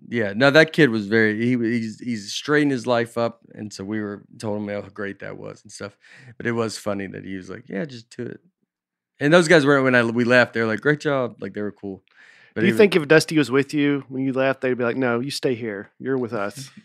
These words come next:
Speaker 3: Well, that, yeah, they're like, "Yeah, when you get done, you come help change some light bulbs here."
Speaker 1: <laughs> I would have, I would have introduced you as their success story.
Speaker 3: <laughs> Yes.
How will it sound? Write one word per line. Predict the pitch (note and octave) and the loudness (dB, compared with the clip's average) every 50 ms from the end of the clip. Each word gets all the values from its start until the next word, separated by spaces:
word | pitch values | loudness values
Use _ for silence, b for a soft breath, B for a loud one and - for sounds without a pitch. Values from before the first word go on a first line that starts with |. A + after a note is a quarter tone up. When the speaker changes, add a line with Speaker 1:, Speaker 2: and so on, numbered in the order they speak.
| - - - | -18 -6 2
Speaker 3:
Well, | C3 C3 | 4 6
that, | C#3 D#3 E3 E3 D#3+ | 6 6 6 4 4
yeah, | C#3+ A#2 G#2+ | 2 2 4
they're | A2 A2+ | 4 2
like, | A2+ G#2+ G2+ G2 F#2+ - - - | 2 2 0 -2 -4 -6 -8 -6
"Yeah, | C3+ A2 G#2 | -4 -4 -2
when | A2 C3 D3+ | -2 0 2
you | E3+ F3 | 4 4
get | F#3 E3 D3+ | 4 4 4
done, | E3+ D#3 C3+ A2+ G#2+ G2+ G2+ | 2 2 2 2 -2 -6 -8
you | G#2 A#2+ A2+ | -10 -10 -8
come | A2 B2 A#2+ A2+ G#2+ | -6 -6 -6 -4 -2
help | A#2+ A#2 G#2+ - | -2 -2 -4 -4
change | - B2+ A#2+ A2+ - | -4 -4 -4 -2 -4
some | - G#2+ | -4 -4
light | G#2+ A2 A#2 A2+ A#2+ | -2 -2 -2 0 2
bulbs | B2 B2+ B2 - | 0 0 0 0
here." | - C3+ C#3 C3 A#2+ - _ - C#3 | -2 -4 -4 -4 -8 -14 _ -14 -14
Speaker 1:
<laughs> | A2 - | -6 2
I | C3+ D3 E3 | 4 4 6
would | F3+ E3+ | 6 6
have, | C3+ B2+ A2+ G2+ F#2+ F#2 - - - - - - _ - - - | 6 4 2 2 -2 -12 -16 -20 -20 -20 -20 -20 _ -20 -8 -2
I | B2+ F3 | 2 2
would | F#3+ D#3 | 4 4
have | B2+ A#2 | 2 0
introduced | A#2+ C#3 C3+ B2+ B2+ B2+ C3 B2 A2+ | 0 -4 -4 -4 -4 -4 -4 -2 -2
you | B2+ | -2
as | A#2+ G#2 G2+ G#2 G2 | -4 -4 -4 -10 -8
their | G2 A2+ A2+ G#2+ | -4 -4 -4 -4
success | G2+ - - G#2 G2+ G2+ - - - C3+ C3+ C#3 | -6 -8 -10 -10 -10 -10 -10 -10 -6 -6 -6 -6
story. | - - - G#2 G2 - - A#2 A2+ - | -8 -12 -12 -12 -10 -6 -4 -4 2 4
Speaker 3:
<laughs> | G#3+ - - | 4 4 4
Yes. | C3 B2 G#2 - - - - | 4 0 0 -2 -8 -16 -18